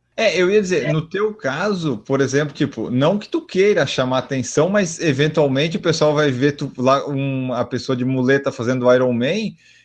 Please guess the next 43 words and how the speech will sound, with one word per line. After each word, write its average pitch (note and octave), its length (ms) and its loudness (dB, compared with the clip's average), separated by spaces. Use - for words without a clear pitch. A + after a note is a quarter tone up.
Eu C3+ 160 2
acho E3 200 2
que F#3 80 -2
em E3 120 -2
todos G#3+ 380 0
os F#3+ 160 0
teus D#3+ 260 0
quarenta C#3+ 380 0
e C#3 40 -2
dois, C#3+ 260 0
cento D3 220 -6
e - 40 -20
noventa C#3 280 -2
e C3 40 -4
cinco C3+ 280 -8
metros, C3+ 680 -2
tu E3 120 -4
chama D3+ 340 2
atenção C3+ 380 0
e C#3 40 2
o D3 80 -2
pessoal D3+ 400 2
aplaude C#3+ 420 2
e - 20 2
acaba D3 600 0
apoiando, F3+ 560 0
né? B2+ 140 4
Eu C3 100 6
acho D3 180 2
que C#3 120 -4
tu F3 160 -6
tem F3+ 240 -2
ainda, F3 440 0
é, C3+ 140 4
um C#3+ 140 0
fator D3 440 0
a F3 80 2
mais, E3 320 0
assim, D3+ 380 -4
de, B2+ 800 0
de G#2+ 180 -2
estímulo D#3+ 640 -2
do, A#2+ 180 -8